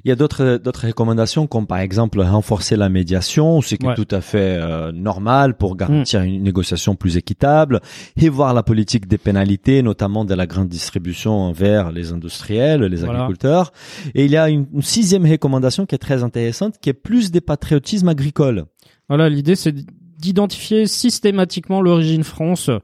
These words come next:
Speaker 1: Mhm.
Speaker 2: pour les ingrédients et les produits, notamment les, les produits transformés, et aussi dans la restauration collective.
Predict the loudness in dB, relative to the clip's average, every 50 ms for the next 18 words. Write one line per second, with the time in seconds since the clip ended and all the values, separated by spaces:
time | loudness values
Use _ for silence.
0 | _ _ -8 -6 -4 -4 -4 -2 0 2 2 2 2 2 2 2 2 0 2 2
1 | 2 2 4 2 2 0 -2 -2 -2 -2 -2 0 -4 -4 -4 -4 -6 -4 -4 -4
2 | -4 -2 -2 -2 -2 0 -2 -2 -2 -2 -4 -6 -6 -10 -6 -4 -4 -6 -2 -4
3 | -4 -4 -2 -2 0 2 2 2 2 2 0 _ -20 -20 -20 -20 -20 _ _ _
4 | 0 2 4 4 4 2 -2 -2 -2 0 0 -2 -4 -8 -4 -2 -2 0 0 0
5 | 2 4 4 4 4 2 0 2 2 2 2 2 2 0 -4 -2 0 0 -2 -2
6 | -2 -4 -10 -10 -10